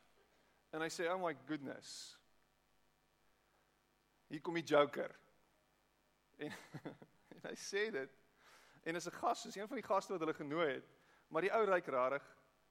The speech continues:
soos 'n joker. Hy het, ehm, 'n pak aan wat lyk soos 'n skaakbord. Het, soos van bo tot onder. Dit was impressive geweest.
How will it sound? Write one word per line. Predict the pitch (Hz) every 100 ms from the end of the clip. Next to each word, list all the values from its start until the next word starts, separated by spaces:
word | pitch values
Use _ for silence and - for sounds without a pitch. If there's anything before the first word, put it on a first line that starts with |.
| _
soos | - 151
'n | 151
joker. | 185 214 147
Hy | 120 127
het, | 135 -
ehm, | 127 127 127 131 - _ _ _ _ _ _
'n | - -
pak | 226 - -
aan | 165 160 151
wat | 143
lyk | 139 143
soos | 160 156
'n | - -
skaakbord. | 208 220 131 123 - - - _ _ _ - _ _
Het, | - - _ _ _ _ _ _ _ _ _
soos | - 160 -
van | 175 156
bo | 156
tot | 160 160
onder. | 175 151 117
Dit | 131
was | 151 -
impressive | 139 - 190 - -
geweest. | 131 117 135 -